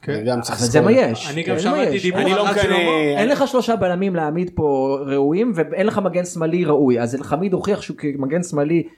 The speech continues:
Speaker 3: יכול, יכול לסגור לך את הפינה הזאת. אני הייתי הולך על קו ה-, על קו הארבע, ומשחק גם ארבע בקישור. אני הייתי הולך עם ביברס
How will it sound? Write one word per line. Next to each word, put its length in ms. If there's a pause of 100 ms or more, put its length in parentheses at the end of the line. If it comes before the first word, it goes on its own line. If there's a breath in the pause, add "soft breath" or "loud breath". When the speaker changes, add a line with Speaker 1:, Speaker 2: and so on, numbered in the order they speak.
(160 loud breath)
Speaker 3:
יכול, 340 (160)
יכול 400 (100)
לסגור 320
לך 60
את 120
הפינה 380
הזאת. 260 (460 soft breath)
אני 340 (120)
הייתי 200
הולך 200
על 60
קו 100 (160)
ה-, 140
על 80
קו 120 (100)
הארבע, 360
ומשחק 420
גם 160 (120)
ארבע 240
בקישור. 520 (360 soft breath)
אני 100
הייתי 140
הולך 300
עם 160
ביברס 720